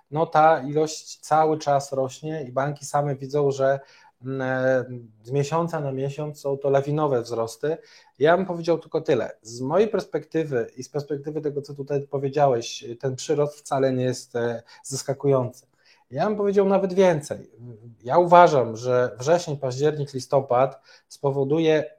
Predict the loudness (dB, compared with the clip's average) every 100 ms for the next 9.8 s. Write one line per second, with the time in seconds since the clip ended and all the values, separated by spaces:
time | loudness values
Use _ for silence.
0 | _ 0 0 0 -6 -4 -6 -8 -10 -8
1 | -8 0 0 4 4 4 -4 -6 -4 -4
2 | -6 -12 -10 -10 -12 -12 -14 -14 _ -14
3 | -6 -4 -4 -4 -4 -4 _ -20 _ -4
4 | 0 0 0 -6 -6 -14 _ _ _ _
5 | -8 -6 -6 -4 -2 2 2 2 2 2
6 | 4 4 2 -2 0 0 -2 -6 -8 -8
7 | -2 -2 0 0 4 6 4 2 -2 -2
8 | -2 -2 -4 -6 -4 -6 -4 -6 -2 0
9 | 2 0 -6 -6 -4 -4 -4